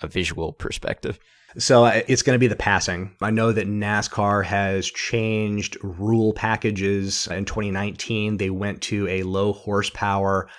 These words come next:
Speaker 2: high downforce rule packages in hope that cars would race side by side because people like seeing cars race side by side. But the problem with that is that when two cars are going side by side, they're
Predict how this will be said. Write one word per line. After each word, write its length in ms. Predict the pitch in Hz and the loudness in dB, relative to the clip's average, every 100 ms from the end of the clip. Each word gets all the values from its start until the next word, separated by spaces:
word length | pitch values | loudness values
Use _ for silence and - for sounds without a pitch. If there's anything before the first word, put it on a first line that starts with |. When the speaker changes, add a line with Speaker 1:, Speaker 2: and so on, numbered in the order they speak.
| - - | -20 -8
Speaker 2:
high 340 | - 104 104 98 | 0 2 2 -2
downforce 720 | 85 98 101 95 104 98 - | -4 -2 -2 -4 -2 -2 -2
rule 320 | 90 101 98 | -2 0 0
packages 720 | - 98 98 101 98 98 95 | 0 -2 0 -2 0 0 0
in 100 | 95 | 2
hope 400 | 92 214 151 - - - - | 8 8 8 4 -16 -20 -2
that 420 | 107 107 101 - | 2 2 2 -2
cars 560 | - 110 104 104 104 92 | -2 2 4 2 0 -2
would 320 | 98 104 95 | 0 0 0
race 300 | 87 92 107 | -2 -2 -2
side 360 | - 87 127 131 | -2 0 0 2
by 140 | - | 0
side 460 | 180 - 151 104 95 | 2 2 2 0 -2
because 260 | 90 90 | -4 -6
people 360 | - 101 120 104 | -4 -2 -2 0
like 300 | 101 123 - | -2 -4 -8
seeing 320 | - - 160 | -8 -6 -4
cars 400 | 156 170 151 104 | -2 0 0 0
race 400 | 101 113 - - | 0 0 -2 -6
side 360 | - 117 127 110 | -4 -4 -2 0
by 180 | 117 | 2
side. 560 | 135 - 156 95 87 82 | 2 0 0 0 -2 0
But 180 | 107 95 - - - - | -2 -2 -8 -20 -12 -8
the 80 | |
problem 720 | 95 - 269 370 127 87 120 - | -2 4 6 6 6 4 -2 -4
with 220 | 85 76 | -4 -2
that 400 | 76 76 139 - - - _ | 0 2 2 0 -20 -20 _
is 460 | - 113 113 117 87 | -2 2 4 4 2
that 320 | 104 107 110 | 2 2 2
when 440 | 107 101 98 95 90 | 0 -2 -2 -4 2
two 180 | 175 | 2
cars 340 | - 135 151 117 | 6 6 8 6
are 80 | 101 | 2
going 240 | 101 95 | 0 -2
side 240 | 90 104 | -2 0
by 140 | 92 92 | 0 0
side, 420 | - 98 135 143 | 0 2 2 0
they're 240 | 92 92 | 0 -2